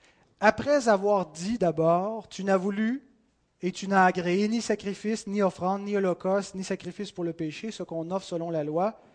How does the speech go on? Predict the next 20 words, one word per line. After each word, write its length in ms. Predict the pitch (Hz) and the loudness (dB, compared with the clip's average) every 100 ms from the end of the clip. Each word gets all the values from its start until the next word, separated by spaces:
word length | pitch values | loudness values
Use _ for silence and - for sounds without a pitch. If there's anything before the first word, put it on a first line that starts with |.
| _ _ - | _ _ -6
Il 180 | 180 170 | -6 -6
dit 240 | - 285 | -2 2
ensuite, « 640 | 254 220 - 208 247 - _ _ _ _ _ _ _ | 2 0 0 0 0 -4 _ _ _ _ _ _ _
Voici, 360 | 160 175 - 214 | -2 -2 -2 -4
je 80 | 190 | -4
viens 260 | 160 202 | -4 -6
pour 180 | 208 165 | -6 -4
faire 220 | 190 185 | -2 0
ta 100 | 185 | 0
volonté. » 560 | 170 165 156 143 139 - _ _ _ _ _ _ | 0 -2 -2 -8 -14 -16 _ _ _ _ _ _
Il 180 | 196 214 | 0 4
abolit 460 | 240 254 254 277 - | 8 8 8 4 2
ainsi 540 | 208 247 240 - 254 | 0 0 -2 -6 0
la 100 | 233 | 2
première 360 | 185 202 202 185 | 2 0 -2 -2
chose 400 | - 202 233 214 | 0 -2 -2 -4
pour 180 | 185 175 | -6 -4
établir 460 | 175 175 175 202 | -2 -4 -4 -4
la 100 | 175 | -4
seconde. 640 | 156 160 151 143 123 123 | -4 -6 -8 -10 -12 -20